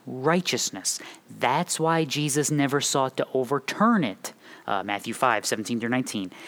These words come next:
Instead, he praises the law. This is the entirety of the Sermon on the Mount. Jesus expanding the law. He praises it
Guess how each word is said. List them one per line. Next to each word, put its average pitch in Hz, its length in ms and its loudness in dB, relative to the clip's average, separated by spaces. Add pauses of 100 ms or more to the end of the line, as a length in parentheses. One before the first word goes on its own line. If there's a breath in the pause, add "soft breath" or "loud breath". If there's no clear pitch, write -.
(160 loud breath)
Instead, 170 640 2
he 135 160 -4
praises 175 680 2
the 123 80 2
law. 95 160 -2
This 160 180 0
is 185 60 -4
the 185 120 2
entirety 156 400 0
of 127 60 -6
the 135 80 -4
Sermon 131 260 0
on 123 60 0
the 123 80 0
Mount. 165 240 0 (220 loud breath)
Jesus 120 420 -4
expanding 147 920 0
the 113 100 -2
law. 90 260 -4 (180 loud breath)
He 156 200 -8
praises 165 680 2
it 107 160 -2